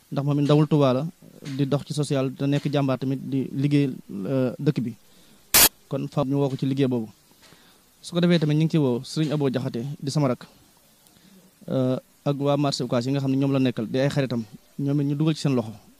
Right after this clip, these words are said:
Ñoom it ñu ngi ciy sàkku seen ndimbal bu baax a baax a baax.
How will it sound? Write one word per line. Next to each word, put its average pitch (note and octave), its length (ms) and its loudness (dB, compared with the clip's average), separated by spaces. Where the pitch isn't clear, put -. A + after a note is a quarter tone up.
Ñoom C#3 400 0
it C#3 120 -2
ñu C#3 140 -2
ngi C#3 100 -2
ciy C#3 200 0
sàkku - 280 -4
seen C3+ 200 0
ndimbal C3+ 220 2
bu B2 100 -2
baax C3+ 160 2
a C#3 40 -4
baax C3+ 140 -2
a B2 40 -6
baax. A#2 160 -4